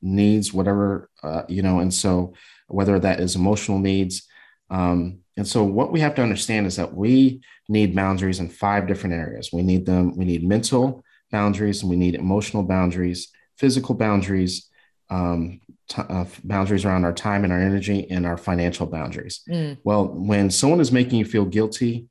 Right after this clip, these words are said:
Speaker 1: and it works, that is a dynamic where I, I know that that person is struggling with their mental and their emotional boundaries, right? Understanding that,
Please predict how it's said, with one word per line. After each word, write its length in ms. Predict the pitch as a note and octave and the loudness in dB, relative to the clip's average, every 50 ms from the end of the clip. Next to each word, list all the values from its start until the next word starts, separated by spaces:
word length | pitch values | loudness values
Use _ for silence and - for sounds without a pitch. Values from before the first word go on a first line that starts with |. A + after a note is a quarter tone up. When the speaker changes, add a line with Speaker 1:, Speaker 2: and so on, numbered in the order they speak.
| _ _ _ _ _ _ - | _ _ _ _ _ _ -4
Speaker 1:
and 300 | F2+ G#2+ A2+ A#2 A#2 G#2+ | -2 0 2 2 2 2
it 120 | F2+ - | 0 0
works, 640 | - E2+ F#2+ G#2+ B2+ C3 - - - - - - - - G2 G2+ | -2 -2 0 0 0 0 -2 -4 -8 -8 -10 -12 -16 -18 -10 -4
that 400 | G2 G#2 G#2 A2 A#2+ - - G2 | 0 2 2 2 2 0 0 0
is 180 | G#2 G#2 G2 G2 | 0 0 2 0
a 60 | F2+ | 0
dynamic 520 | E2+ G2 F#2+ F2+ F#2 F#2+ F#2+ F#2 F2+ - | 0 0 2 2 2 2 2 0 0 -2
where 360 | F#2 F#2 F2+ F2 F2 F2 - - - _ - | -4 -2 -2 0 -2 -2 -4 -8 -12 _ -8
I, 280 | D2+ F2 - - F#2+ | -8 -6 -6 -4 -2
I 20 | F#2+ | 0
know 180 | F#2+ G2+ F#2+ | 2 2 2
that 80 | F2+ F2+ | 2 2
that 200 | F2+ F#2 - - | 0 0 -2 -2
person 420 | - G2 F2 - - F2+ F2+ F2+ | -4 -4 -2 -2 -2 -2 -2 -2
is 200 | - - F2 F2 | -2 -4 -6 -6
struggling 380 | - - - F#2 F2 F#2+ F2+ E2+ | -4 -4 -2 -2 0 0 0 -2
with 140 | F2 E2+ - | -2 -2 -4
their 80 | F2 | -2
mental 580 | E2+ F2 F#2 F#2+ F#2 - G#2+ F#2 F2+ F#2 F#2 - _ _ _ _ _ _ | -2 0 0 0 0 0 0 0 0 -2 -4 -8 _ _ _ _ _ _
and 220 | F#2+ F#2 F2+ F2 E2+ | -2 0 0 2 2
their 160 | F2 F2 - | 0 0 0
emotional 760 | - F2 E2 E2+ E2+ E2+ - - - D#2+ D2+ D2 D#2+ F2 - - | 0 -2 0 0 -2 -2 -4 -6 -6 -6 -6 -6 -8 -12 -12 -12
boundaries, 560 | E2 D#2 D2 D2+ D#2 D2+ - - - - - - _ _ _ _ _ _ _ | -10 -10 -8 -10 -10 -14 -16 -16 -16 -18 -18 -18 _ _ _ _ _ _ _
right? 220 | - F2 E2+ E2 - | -6 -4 -4 -2 0
Understanding 640 | F#2+ G2+ G#2+ G#2 - - - G#2 G2 G2 F#2+ F#2 F2 | 0 2 2 2 2 0 0 2 2 4 4 4 2
that, 340 | F2+ F2 F2 - - - | 2 2 0 -2 -4 -8